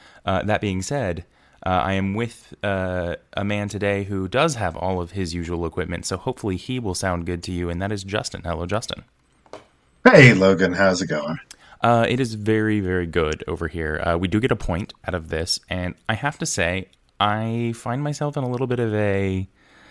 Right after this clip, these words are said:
Speaker 1: uh, a little bit of a lull, or a little bit of a kind of a, like, like, part of me is very happy that we take a point away from this on the road, right? Uh, because first point for Charlotte F C on the road,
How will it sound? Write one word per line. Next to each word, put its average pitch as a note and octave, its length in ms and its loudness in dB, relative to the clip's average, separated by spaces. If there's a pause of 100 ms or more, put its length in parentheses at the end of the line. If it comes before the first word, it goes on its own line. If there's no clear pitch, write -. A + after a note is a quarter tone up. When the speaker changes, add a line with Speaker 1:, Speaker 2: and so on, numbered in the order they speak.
(580)
Speaker 1:
uh, F#2+ 220 4
a F#2 100 2
little A2 160 2
bit A2 100 4
of F2+ 80 2
a F2 60 2
lull, E2 600 2 (200)
or G#2+ 100 4
a G#2 60 6
little G#2+ 160 2
bit G#2 100 4
of G2+ 100 4
a F2 480 4 (680)
kind A2+ 180 -2
of G2+ 60 -2
a, G2+ 80 0 (640)
like, - 220 -6
like, G#2 240 -6
part A2+ 260 2
of C3 40 0
me C3 140 0
is G#2 140 -2
very F#2 260 0
happy F2 320 -2
that E2 140 -2
we E2+ 100 -4
take E2 320 -6
a F2 60 -6
point E2 340 -6
away E2 240 -2
from D#2 160 -6
this D#2 180 -6
on E2 140 -4
the D#2 80 -6
road, D#2 320 -2
right? E2+ 260 0 (480)
Uh, F2 200 0
because D#2+ 480 -4
first - 360 -4
point D2+ 300 -6
for F2+ 160 -4
Charlotte D#2 320 0
F D2+ 80 -4
C - 160 -4
on D#2 140 -4
the E2 80 -4
road, A2 480 0